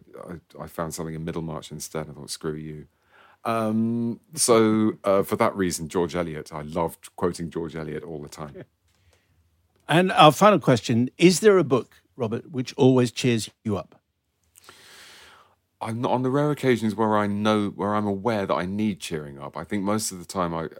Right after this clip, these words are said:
Speaker 1: I'm in a bad mood. I don't know that I'm in a bad mood. But when I notice,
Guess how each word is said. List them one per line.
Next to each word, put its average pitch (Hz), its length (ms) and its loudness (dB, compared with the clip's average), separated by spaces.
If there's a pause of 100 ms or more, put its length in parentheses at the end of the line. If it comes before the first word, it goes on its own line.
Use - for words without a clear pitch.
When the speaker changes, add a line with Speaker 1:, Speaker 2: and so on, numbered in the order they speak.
(100)
Speaker 1:
I'm 85 140 -8
in 85 80 -6
a 82 60 -8
bad 82 260 -4
mood. 82 240 -8
I 76 100 -10
don't 78 320 -6
know 78 200 -8
that 76 80 -6
I'm 78 160 -8
in 78 40 -10
a 78 60 -12
bad 80 260 -6
mood. 80 280 -10
But 90 140 -2
when 92 160 -4
I 98 100 -2
notice, 101 720 -6